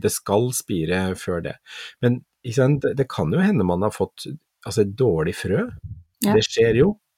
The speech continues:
Speaker 1: eh, at man er uheldig med det. Eh, men ellers så tenker jeg at det er bare å ha tålmodighet, for det er jo litt tålmodighetsarbeid i denne frøsåinga.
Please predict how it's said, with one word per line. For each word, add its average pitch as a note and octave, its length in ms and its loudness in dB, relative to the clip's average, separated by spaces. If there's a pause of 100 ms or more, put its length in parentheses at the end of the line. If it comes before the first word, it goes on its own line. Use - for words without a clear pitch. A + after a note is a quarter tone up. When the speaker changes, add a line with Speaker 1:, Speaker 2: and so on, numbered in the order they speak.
(180)
Speaker 1:
eh, C3+ 360 6
at B2+ 140 0
man A#2+ 160 2
er G2 160 4
uheldig F2+ 360 0
med F#2+ 140 2
det. D#3+ 200 4 (580)
Eh, B2+ 440 4
men A#2+ 420 2
ellers G2+ 400 -2
så G#3 180 0
tenker F#2+ 280 -2
jeg - 0 -
at - 60 -18
det F#2 80 0
er E2 160 0
bare E2+ 280 -4
å - 60 -8
ha E2 80 -8
tålmodighet, F2 640 -6
for - 100 0
det - 100 -2
er E2+ 100 0
jo D3 100 4
litt A2+ 100 0
tålmodighetsarbeid E2+ 840 -6
i F#2+ 40 -6
denne E2+ 220 -6
frøsåinga. F2 580 -6